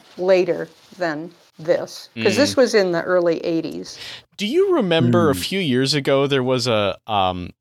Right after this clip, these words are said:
Speaker 2: a cupcake controversy in Fort Collins related to, uh, two different cupcake shops who had very similar names, and they sued each other and one went out of business? Am I making that up?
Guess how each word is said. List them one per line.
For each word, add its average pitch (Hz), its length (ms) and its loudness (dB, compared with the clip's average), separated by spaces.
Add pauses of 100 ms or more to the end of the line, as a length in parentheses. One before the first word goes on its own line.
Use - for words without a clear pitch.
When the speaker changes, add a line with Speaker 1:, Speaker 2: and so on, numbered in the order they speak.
Speaker 2:
a 117 100 0
cupcake - 640 -2
controversy 185 800 0
in 165 120 -2
Fort 170 300 -2
Collins 170 760 0 (440)
related 139 600 2
to, 123 640 0 (120)
uh, 95 320 0 (140)
two 190 160 -2
different 185 380 -2
cupcake 160 540 -4
shops - 460 -2
who 147 120 0
had 127 180 0
very 113 320 0
similar 131 480 0
names, 117 480 -2
and 107 120 -4
they 107 100 0
sued 113 340 -2
each 123 220 -2
other 123 300 2
and 101 160 -2
one 110 200 0
went 113 140 0
out 113 120 0
of 104 80 -2
business? 131 680 -2 (220)
Am 165 100 0
I 247 100 2
making 262 340 0
that 202 160 2
up? 156 180 4